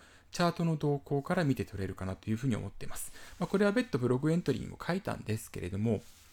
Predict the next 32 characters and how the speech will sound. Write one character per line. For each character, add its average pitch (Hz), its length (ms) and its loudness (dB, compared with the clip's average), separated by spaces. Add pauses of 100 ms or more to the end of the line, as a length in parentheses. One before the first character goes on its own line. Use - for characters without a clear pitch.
(240)
簡 214 160 2
単 240 100 4
に 226 60 8
申 233 100 8
し 226 80 0
上 226 60 4
げ 226 80 4
る 160 80 2
と、 - 100 -6
カ - 160 0
ン 285 80 0
ト 254 80 2
リ 131 100 4
ー 110 40 -4
っ - 40 -20
て - 80 -4
い 98 40 0
う 92 40 -2
の 95 120 -4
は、 104 180 0 (340)
え 101 640 2
ー、 - 40 -16
中 226 220 2
高 262 280 4
年 143 300 4
の 165 220 0 (520)
白 - 260 0
人 165 220 2
の 156 80 0
方 - 220 -4
々 104 280 -2
が、 165 260 2